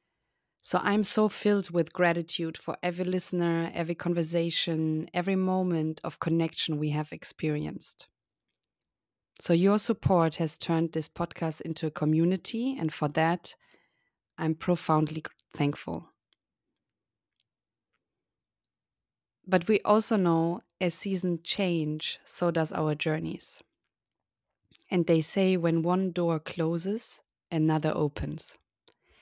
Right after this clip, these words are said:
And this means that Max and I will pursuing different paths. His contributions have been absolutely invaluable,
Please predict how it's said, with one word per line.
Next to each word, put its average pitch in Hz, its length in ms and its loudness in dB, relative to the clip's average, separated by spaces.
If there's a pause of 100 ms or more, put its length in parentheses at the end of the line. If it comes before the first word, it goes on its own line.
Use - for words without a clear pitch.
(380)
And 180 140 2
this 233 200 4
means 214 600 2 (240)
that 170 240 0
Max 175 340 0
and 180 160 -6
I 170 300 0
will 170 380 0 (180)
pursuing 165 480 0
different 196 400 -2
paths. 170 520 -4 (1000)
His 185 340 2
contributions 196 800 2
have 180 360 -4
been 170 420 0 (120)
absolutely 190 540 -2
invaluable, 175 840 0